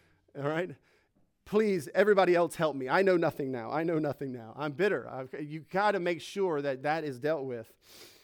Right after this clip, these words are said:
And, and don't forget the one side of the story principle. Every story actually has about thirty-two million sides to it. Um, <laughs> and what does Proverbs say? It says the,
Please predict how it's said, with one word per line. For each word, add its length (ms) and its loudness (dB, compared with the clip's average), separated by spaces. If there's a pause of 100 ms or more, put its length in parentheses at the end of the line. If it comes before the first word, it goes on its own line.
(180)
And, 200 0
and 200 2
don't 260 4
forget 460 -2
the 80 0
one 320 0
side 320 -2
of 80 -2
the 60 -6
story 420 -6
principle. 600 -12 (560)
Every 240 0
story 440 2
actually 300 -2
has 180 -2
about 220 -4
thirty-two 440 -4
million 460 -4
sides 440 -12
to 180 -8
it. 80 -12 (380)
Um, 300 -4 (1000)
<laughs> 360 -10
and 200 -4
what 80 0
does 120 0
Proverbs 460 0
say? 180 -4
It 100 -6
says 300 -4
the, 160 -6